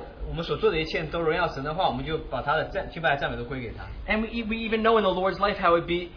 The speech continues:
Speaker 2: we, we saw that, that first, uh, those words that were, that came from heaven, "This is my son in whom I am well pleased."
Speaker 1: 那我们知道神也提到，当他看到他的儿子的时候，他说：“他是我的儿子，我所喜悦的。”
Speaker 2: I have to imagine that that is, was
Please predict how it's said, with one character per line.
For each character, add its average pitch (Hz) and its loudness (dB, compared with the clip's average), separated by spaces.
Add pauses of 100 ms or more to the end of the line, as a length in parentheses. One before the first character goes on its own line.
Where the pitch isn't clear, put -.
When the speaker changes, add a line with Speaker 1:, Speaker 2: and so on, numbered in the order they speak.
(140)
Speaker 2:
we, 175 -2
we 165 -2 (100)
saw 190 10
that, 151 8 (200)
that 147 2
first, 190 4 (240)
uh, 139 4
those 147 2
words 175 4
that 139 6
were, 123 4 (140)
that 143 -4
came 190 0
from 175 0
heaven, 147 6
"This 160 -2
is 160 -4
my 156 4 (140)
son 170 4
in 127 0
whom 143 2
I 135 6
am 131 0
well 127 2
pleased." 127 -6
Speaker 1:
那 151 -4
我 143 -2
们 143 -8
知 202 -2
道 165 2
神 - -8
也 139 -4
提 147 -8
到， 160 -2 (560)
当 160 -2
他 165 -2
看 185 -4
到 143 0 (140)
他 165 0
的 147 0
儿 151 0
子 143 -6
的 135 -4
时 143 -4
候， 139 -2
他 147 -4
说 - -8 (120)
：“他 - -
是 156 -6
我 135 -4
的 139 -2
儿 151 0
子， 117 -6 (220)
我 151 -8
所 160 -4
喜 113 -4
悦 147 -2
的。” 95 -6 (280)
Speaker 2:
I - -8
have 175 4
to 185 0
imagine 170 2
that 131 2
that 147 6 (340)
is, 143 -4 (520)
was 151 0